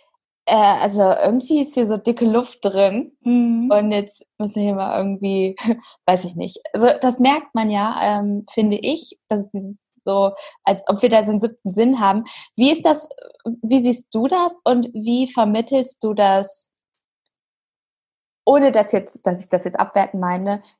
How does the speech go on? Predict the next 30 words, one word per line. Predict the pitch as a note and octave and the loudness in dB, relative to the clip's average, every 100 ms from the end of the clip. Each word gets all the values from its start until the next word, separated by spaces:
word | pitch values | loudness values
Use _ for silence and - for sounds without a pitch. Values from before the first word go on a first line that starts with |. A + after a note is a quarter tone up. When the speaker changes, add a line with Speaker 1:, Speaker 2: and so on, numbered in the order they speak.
| _ | _
Speaker 1:
Kennzahlen | - B3+ C4+ C4+ A#3 A3 A3+ A3 A3 _ _ _ _ | 2 2 2 0 0 2 2 -2 -10 _ _ _ _
fixierten | _ A3+ A3 - A3 G#3+ G#3+ G3+ G3 F#3+ F#3+ A3 _ | _ -8 -8 -4 -2 -2 -4 -8 -6 -6 -10 -16 _
Menschen | - F#3+ G#3 G#3 | -6 -4 -2 -4
oder | F#3+ F#3 | -4 0
Menschen, | G#3 B3+ - | 0 0 2
die | A#3 | 2
sehr | A3 G3 | 4 2
im | G3 | 0
Kopf | - - - - | -2 0 0 -2
sind? | - F3+ - - _ _ _ _ _ _ _ | 2 2 2 -8 _ _ _ _ _ _ _
Speaker 2:
Mhm. | A3+ A3+ G#3+ G#3 C#4 - | 0 0 0 0 -2 -6
Speaker 1:
Ist | - | -14
das | - F3+ | -14 -12
so? | F#3 F#3 F3+ | -12 -8 0
Speaker 2:
Ähm, | A3 G#3+ G#3 G3+ G3+ _ _ _ _ - | 0 2 0 0 -4 _ _ _ _ -4
naja, | G#3 G3+ G#3 - - _ _ _ _ _ | 0 2 2 0 -4 _ _ _ _ _
ich | - G#3+ | -8 -6
würde | A#3 A3+ G3+ | -2 -2 0
sagen, | G#3+ G3+ G#3+ - | 2 0 0 -4
auch | - - | -6 -4
wenn | G#3+ | -8
ich | G3+ - | -8 -4
da | G3+ G3+ | -2 -2
so | G3 G3+ F#3 | -2 -4 -4
an | - G3 | -6 -6
meine | G3 G3 - | -4 -4 0
eigene | A#3 C#4+ C4+ A3 | 0 2 0 -2
Zeit | - G#3 G3+ G3+ | -4 -2 -2 -2
zurückdenke, | - G#3 A#3+ - G#3 G3+ B3 C4 C4+ _ _ _ _ - | -4 -2 -2 -2 -4 0 2 2 -2 _ _ _ _ -10
ähm, | G#3+ G#3+ G#3 G3+ G#3 | -8 -4 -4 -6 -10